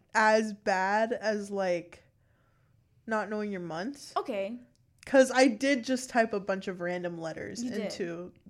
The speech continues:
Speaker 1: Microsoft Word and was like, "Sound it out." And you were like, "Uh." So I don't know.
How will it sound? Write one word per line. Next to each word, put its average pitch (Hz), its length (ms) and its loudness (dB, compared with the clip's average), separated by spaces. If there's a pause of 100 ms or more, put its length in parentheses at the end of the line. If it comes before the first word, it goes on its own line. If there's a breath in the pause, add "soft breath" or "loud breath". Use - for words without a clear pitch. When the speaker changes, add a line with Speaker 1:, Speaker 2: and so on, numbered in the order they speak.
(180)
Speaker 1:
Microsoft 196 560 -2
Word 180 280 0
and 170 160 -10
was 208 120 -8
like, 202 160 -4
"Sound 220 440 2
it 196 100 0
out." 175 300 2
And 208 120 -8
you 214 60 -6
were 214 80 -2
like, 208 260 -4 (680 soft breath)
"Uh." 294 680 6 (1300 loud breath)
So - 160 4
I 320 40 8
don't 339 100 2
know. 311 220 0